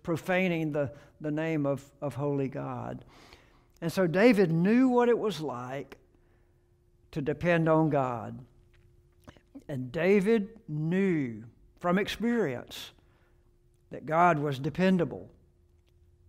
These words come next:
So what did he do when it came to his time of, of struggle? He, he turned to God in prayer. Look at, look at verse three. He says,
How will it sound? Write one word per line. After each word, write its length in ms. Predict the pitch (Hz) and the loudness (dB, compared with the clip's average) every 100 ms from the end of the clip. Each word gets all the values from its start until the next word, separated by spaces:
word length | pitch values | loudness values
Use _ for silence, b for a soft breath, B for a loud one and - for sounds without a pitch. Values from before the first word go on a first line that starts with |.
| _ | _
So 140 | - 175 | -4 2
what 180 | 190 214 | 4 4
did 100 | 240 | 4
he 100 | 226 | 4
do 240 | 262 208 | 4 4
when 140 | 170 | 2
it 100 | 160 | -2
came 260 | - 170 175 | -2 -2 0
to 60 | 180 | -2
his 140 | 160 | -2
time 520 | 180 185 180 175 165 | -2 0 0 -2 -6
of, 380 | - 165 143 - | -4 -4 -4 -8
of 160 | 160 160 | -8 -8
struggle? 480 | - 185 208 127 131 | -4 -2 -2 -4 -4
He, 260 | 170 165 - b b b b | -2 -2 -6 b b b b
he 140 | 349 | -6
turned 260 | - 170 185 | -2 -2 0
to 80 | |
God 260 | 190 208 208 | 2 2 2
in 160 | 214 190 | 0 -2
prayer. 360 | 208 202 156 | -2 0 2
Look 140 | 190 196 | 0 -2
at, 180 | 117 | -2
look 160 | 180 208 | 0 0
at 100 | 196 | 0
verse 260 | 202 185 - | 0 -2 -2
three. 300 | 185 175 156 | -2 0 0
He 100 | 170 | -2
says, 300 | 196 180 | 0 0